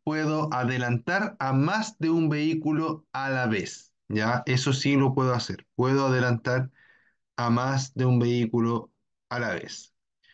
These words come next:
Entonces, recuerden, verificar que la pista que yo quiero usar esté disponible, ¿ya?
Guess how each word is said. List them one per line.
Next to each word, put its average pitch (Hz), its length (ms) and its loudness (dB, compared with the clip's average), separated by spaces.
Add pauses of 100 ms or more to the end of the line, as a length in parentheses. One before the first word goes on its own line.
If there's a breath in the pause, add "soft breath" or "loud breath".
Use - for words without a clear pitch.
(400 soft breath)
Entonces, 190 920 2 (180)
recuerden, 139 1040 0 (3000)
verificar 127 920 0 (600)
que 107 140 -2
la 101 200 -4
pista 156 720 -2
que 95 220 0
yo 117 380 0
quiero 131 260 0
usar 170 580 -2 (520)
esté 120 500 -2
disponible, 120 800 0 (340)
¿ya? 107 360 -2